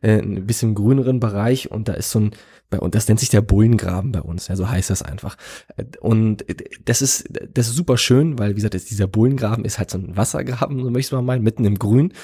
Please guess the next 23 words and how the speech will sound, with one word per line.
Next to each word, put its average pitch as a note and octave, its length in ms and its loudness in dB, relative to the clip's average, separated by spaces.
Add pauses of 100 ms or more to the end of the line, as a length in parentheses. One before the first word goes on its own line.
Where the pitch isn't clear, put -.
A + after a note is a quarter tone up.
(320)
Und, G#2+ 260 2
äh, - 140 -6
ich - 200 -10
gehe D3+ 120 2
da C3+ 120 4
sehr, C#3+ 140 4
sehr C#3+ 140 4
gerne D3 240 4
lang A2+ 240 2
und, A2 340 -2
aber A#2 300 -2
das - 340 -8
ist - 100 -8
auch A#2 140 -4
ein, A2 200 0 (380)
ein G#2+ 200 0
Hotspot, C3+ 580 0
möchte A#2 220 -2
ich A#2 80 -6
mal G#2+ 120 0
meinen, G#2+ 280 2
für - 180 -4
Jogger. G2+ 520 2